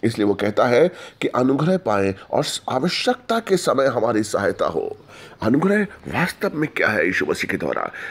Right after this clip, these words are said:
अनुग्रह हमें बताता है कि आवश्यकता के समय हमारी सहायता होगी।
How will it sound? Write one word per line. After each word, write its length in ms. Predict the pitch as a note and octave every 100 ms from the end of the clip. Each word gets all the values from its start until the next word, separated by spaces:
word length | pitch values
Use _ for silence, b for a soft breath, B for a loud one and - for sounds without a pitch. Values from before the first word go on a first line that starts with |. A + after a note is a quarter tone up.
| B
अनुग्रह 320 | F2 F2+ G#2
हमें 160 | G2 F#2
बताता 400 | E2+ - F2+ A2+
है 200 | C3+ E3+
कि 460 | - - - E3 D#3
आवश्यकता 720 | - C#3+ F3+ - G#3 - - F#3
के 200 | - A#2
समय 560 | - F#2+ G#2 D3+ G3 - B B -
हमारी 420 | D#2+ E2+ F#2 G#2
सहायता 480 | - D#2+ D2 D2+ D2
होगी। 840 | - D#2 F#2+ F#2+ E2+ C2 A1+